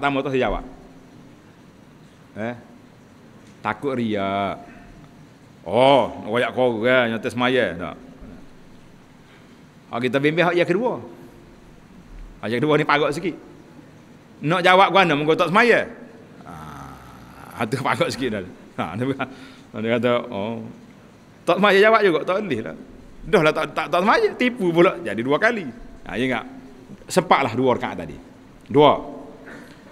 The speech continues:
Empat rakaat sebelum zuhur. Ha, hak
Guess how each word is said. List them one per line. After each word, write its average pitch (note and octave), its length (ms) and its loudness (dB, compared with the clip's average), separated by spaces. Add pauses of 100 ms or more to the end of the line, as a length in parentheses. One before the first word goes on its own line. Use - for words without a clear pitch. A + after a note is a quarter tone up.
(140)
Empat F#3 480 0
rakaat F#3+ 320 -4
sebelum D3+ 160 0
zuhur. A2 320 -2 (720)
Ha, F#2+ 80 -10
hak A#2+ 80 2